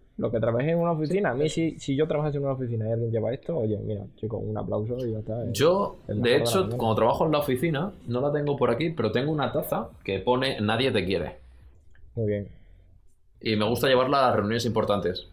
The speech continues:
Speaker 2: Y
Speaker 1: Yo
Speaker 2: lo pongo
Speaker 1: tengo
Speaker 2: siempre mirando hacia el que habla.
Speaker 1: Yo co-, <laughs> esa es muy buena. Yo me compré, creo
Speaker 2: Muy
Speaker 1: que con
Speaker 2: buena.
Speaker 1: mi hermana hace, hace ya unos años, o me la regaló mi hermana, porque claro, también.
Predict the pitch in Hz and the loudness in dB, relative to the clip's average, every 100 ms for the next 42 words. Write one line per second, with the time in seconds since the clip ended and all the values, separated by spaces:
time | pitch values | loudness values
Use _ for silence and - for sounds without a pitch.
0 | - - _ _ - 107 95 107 110 143 | -20 -20 _ _ -4 2 2 2 4 4
1 | 113 120 110 104 104 117 120 101 95 92 | 4 2 2 0 0 0 2 2 2 2
2 | 98 92 82 - - - - - 123 127 | 0 0 -2 -10 -18 -20 -20 -12 0 0
3 | 139 - 135 - 156 123 135 135 139 123 | 0 -4 -2 2 2 2 2 0 0 0
4 | 107 131 87 - - - - - 175 135 | -2 -4 -10 -20 -20 -20 -12 -4 0 2
5 | 156 165 156 165 160 160 165 151 139 127 | 4 2 2 2 2 2 4 4 4 4
6 | 123 135 147 143 143 139 120 113 117 117 | 4 2 2 0 0 2 4 6 4 2
7 | - 120 117 117 127 117 123 120 123 - | -2 -2 0 0 0 -2 -4 -4 -4 -6
8 | - - - _ - 120 110 107 101 104 | -14 -20 -20 _ -4 0 0 0 0 0
9 | 110 143 107 104 117 107 107 113 107 120 | 0 0 0 -2 -2 -2 -4 -4 -2 -2
10 | 113 - 92 | -2 -6 -12